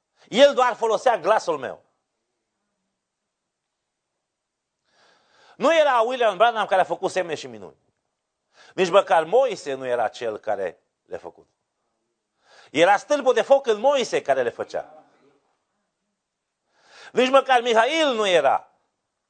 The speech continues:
Era ungerea care era peste el, care l-a învins pe Satan. Era Dumnezeu deghizat.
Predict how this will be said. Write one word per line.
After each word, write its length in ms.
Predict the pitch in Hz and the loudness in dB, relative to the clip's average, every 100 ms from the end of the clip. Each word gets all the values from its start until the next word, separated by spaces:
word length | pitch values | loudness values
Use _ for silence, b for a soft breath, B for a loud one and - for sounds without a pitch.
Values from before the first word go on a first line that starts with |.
| _ _ b b b | _ _ b b b
Era 500 | 156 180 233 214 - | 2 4 2 0 -4
ungerea 840 | 208 294 330 220 180 117 85 - _ _ _ | 0 2 2 -2 -4 -2 -4 -6 _ _ _
care 220 | 147 135 | 0 0
era 200 | 123 117 | 0 -2
peste 300 | - 92 87 | -4 -14 -16
el, 120 | 73 _ _ _ _ _ _ _ _ _ _ - | -18 _ _ _ _ _ _ _ _ _ _ -4
care 160 | 113 | -2
l-a 140 | 113 107 | 0 -4
învins 220 | 101 110 | -6 -14
pe 100 | 95 | -16
Satan. 320 | 92 90 85 - _ _ _ _ _ _ _ b b b - | -16 -18 -20 -20 _ _ _ _ _ _ _ b b b 0
Era 280 | 175 254 | 2 2
Dumnezeu 580 | 196 220 208 185 123 269 | 0 -2 -2 -2 2 0
deghizat. 680 | 165 185 160 170 151 85 _ | 2 -2 -2 -2 -2 -2 _